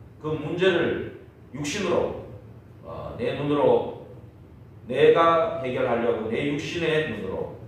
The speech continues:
볼 때는, 어, 답이 없습니다. 모든 문제의 근본 원인이 결국 마귀에게 속아 죄 짓고 하나님 떠난 문제라는 것,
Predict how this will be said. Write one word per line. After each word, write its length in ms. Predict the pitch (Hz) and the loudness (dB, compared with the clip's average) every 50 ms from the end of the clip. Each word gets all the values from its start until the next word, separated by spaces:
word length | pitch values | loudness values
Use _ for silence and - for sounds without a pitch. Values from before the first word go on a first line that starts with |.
| - - - - - - - - | -18 -20 -20 -20 -20 -20 -16 -10
볼 200 | 104 104 104 - | -8 -6 -6 -4
때는, 480 | 95 95 - - - - - - - - - - - - - - - - | -4 -4 -4 -4 -4 -4 -4 -6 -8 -10 -14 -16 -16 -18 -18 -18 -18 -16
어, 320 | - - - - - - - - | -14 -14 -14 -14 -16 -18 -16 -10
답이 280 | - - 120 - - - | -6 -6 -4 -4 -4 -4
없습니다. 460 | - - - - - - - - - - - - - - - - - - - - - - | -6 -6 -8 -10 -10 -14 -16 -18 -18 -20 -20 -20 -20 -20 -20 -20 -20 -20 -20 -20 -16 -6
모든 440 | 107 117 - 147 160 - - - 143 | -2 2 4 4 6 4 4 2 0
문제의 420 | 147 143 143 143 151 147 147 143 135 | -2 -2 -4 -2 -2 -2 -2 -2 -4
근본 360 | 123 131 127 123 117 104 - | -6 -6 -4 -4 -4 -4 -4
원인이 640 | 98 101 113 127 120 117 - - - - - - - - - - | -6 -6 -6 -4 -4 -4 -4 -6 -8 -12 -14 -18 -18 -18 -16 -14
결국 520 | - - 87 92 - 190 - - - - - - - - - - - - - - - - - | -12 -10 -8 -6 -6 -8 -8 -10 -14 -16 -20 -20 -20 -20 -20 -20 -20 -20 -20 -20 -20 -10 -4
마귀에게 440 | 101 104 - 110 113 117 113 110 107 | -2 0 2 2 0 0 -2 -2 -4
속아 320 | 107 - 98 95 95 - | -4 -4 -4 -4 -4 -4
죄 440 | - - 110 113 120 123 123 - - | -4 -4 -2 0 0 0 0 0 -2
짓고 500 | - - 101 98 - - 147 151 151 - | -6 -10 -10 -12 -6 -2 0 0 0 0
하나님 300 | - 180 180 - 160 - | 0 0 0 0 0 -2
떠난 360 | 165 - 208 208 208 208 - - | -2 0 2 2 2 0 -2 -4
문제라는 460 | - - - - - - - - - | -4 -4 -6 -6 -6 -8 -10 -14 -14
것, 80 | - | -16